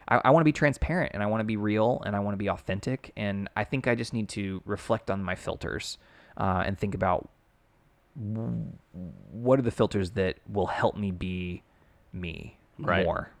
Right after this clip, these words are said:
Speaker 1: right?
Speaker 2: Yeah. Mine's gonna be a little bit more simple and a little bit more
Speaker 1: That's,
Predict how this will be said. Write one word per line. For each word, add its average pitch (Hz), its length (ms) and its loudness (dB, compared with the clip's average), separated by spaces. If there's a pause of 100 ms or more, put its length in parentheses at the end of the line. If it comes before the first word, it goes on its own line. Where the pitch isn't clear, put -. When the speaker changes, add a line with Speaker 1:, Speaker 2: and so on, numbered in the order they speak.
(180)
Speaker 1:
right? 98 360 -2
Speaker 2:
Yeah. 165 360 -4 (1700)
Mine's 165 280 10
gonna 214 100 6
be 185 80 10
a 160 80 12
little 147 140 10
bit 135 80 4
more 123 120 8
simple 98 440 0
and 90 100 0
a 98 40 2
little 95 200 0
bit 92 60 -2
more 92 120 0
Speaker 1:
That's, - 100 -8